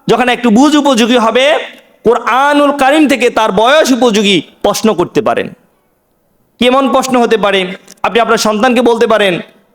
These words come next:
"আচ্ছা, ইয়া বুনাইয়া, হে আমার সন্তান, বলো তো, আব্বু বলো তো,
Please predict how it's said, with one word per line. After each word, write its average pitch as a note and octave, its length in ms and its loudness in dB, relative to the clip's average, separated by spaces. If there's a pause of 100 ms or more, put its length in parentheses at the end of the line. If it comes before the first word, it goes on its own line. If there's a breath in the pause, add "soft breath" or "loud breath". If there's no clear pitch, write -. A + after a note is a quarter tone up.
(280)
"আচ্ছা, B3 500 0 (880)
ইয়া B3+ 280 2
বুনাইয়া, A3+ 420 0
হে A#3+ 100 0
আমার A3+ 200 0
সন্তান, G#3 420 -2
বলো G#3 220 2
তো, C4+ 320 0 (1300)
আব্বু G3 260 -2
বলো B3 260 2
তো, D4 480 0